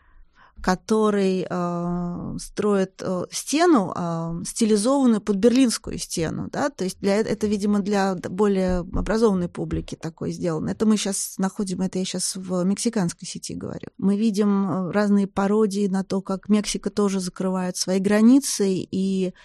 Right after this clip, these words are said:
э, эти мемы снабжаются портретами тех людей, которые, м, дали много штатам, как будучи при этом иммигрантами, да, то есть,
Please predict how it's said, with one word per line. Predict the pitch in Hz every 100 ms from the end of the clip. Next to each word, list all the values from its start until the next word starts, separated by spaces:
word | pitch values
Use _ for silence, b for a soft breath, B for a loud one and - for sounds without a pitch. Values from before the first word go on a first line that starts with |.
| B B B
э, | 180 180
эти | 220 -
мемы | 196 208 202 190
снабжаются | 180 190 190 202 202 190 - 185 180 -
портретами | 185 190 208 208 196 190
тех | - 196 -
людей, | 202 190 240 269
которые, | - - 185 185 180 170
м, | - 185 180 175
дали | 185 185 185
много | 185 185 175 170 170 165 180 190
штатам, | 175 - 220 - 190 180 170 165
как | 165 170
будучи | 175 175 175 185
при | 180 180
этом | 180 180
иммигрантами, | 185 196 202 165 160 - -
да, | 220 269
то | 165
есть, | - -